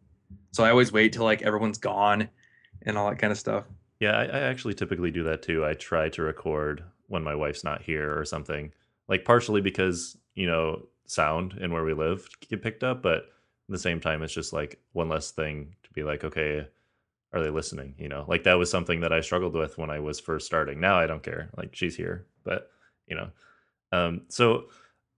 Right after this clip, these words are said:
Speaker 2: how do you, how do you productively make time to do all this stuff? I mean, you're in college, you, you're about to graduate. I'm sure you're super busy already, and you're also enjoying college. How do you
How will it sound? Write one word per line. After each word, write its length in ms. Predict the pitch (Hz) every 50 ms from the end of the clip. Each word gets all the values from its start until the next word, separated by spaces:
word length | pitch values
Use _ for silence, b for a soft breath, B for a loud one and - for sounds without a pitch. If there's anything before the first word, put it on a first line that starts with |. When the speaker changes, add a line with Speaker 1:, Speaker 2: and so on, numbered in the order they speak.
| _ - -
Speaker 2:
how 160 | - 123 131
do 60 | 139
you, 360 | 151 156 151 143 131 - - - - _ _ _ _ _ _ _ _ _ _ _ _ _ _ _ _ _ _ -
how 80 | 117 117
do 80 | 131
you 80 | 131 123
productively 640 | 127 107 90 80 92 92 - - 85 80 80 85 82
make 480 | 80 82 82 82 80 - - - - _ _ _ _ _ _ _ _ _
time 220 | - - 98 87 80
to 80 | 87
do 240 | 78 73 92 92 95
all 100 | 82 78
this 180 | 73 73 - -
stuff? 280 | - - - - - -
I 60 | -
mean, 160 | 85 85 82 82
you're 140 | 82 87
in 100 | 92 92
college, 580 | 90 - 85 85 82 80 80 76 - - - - -
you, 580 | 90 82 78 78 78 76 76 76 78 80 110 123 _ _ _ _ _ _ _ _ _ _ _ _ _ _ _ _ _ _ _ _ _ _ _
you're 140 | - 92 87
about 180 | 85 90 92 87
to 60 | 95
graduate. 440 | 87 85 82 80 - 82 80 78 80
I'm 100 | 82 80
sure 120 | - 85
you're 100 | 80 78
super 280 | 76 - - 92 95 87
busy 420 | 73 85 82 78 82 78 78 80
already, 680 | - - 78 76 76 85 85 82 76 76 73 73 76 - _ _ _ _ _ _ _ _ _ _ _ _ -
and 180 | - 87 87 85
you're 140 | 82 85
also 220 | 85 90 92 - 95
enjoying 320 | 85 85 90 90 92 85
college. 340 | 76 82 78 78 78 80 -
How 200 | - - 85 90
do 80 | 92 95
you 460 | 95 90 90 87 87 85 85 -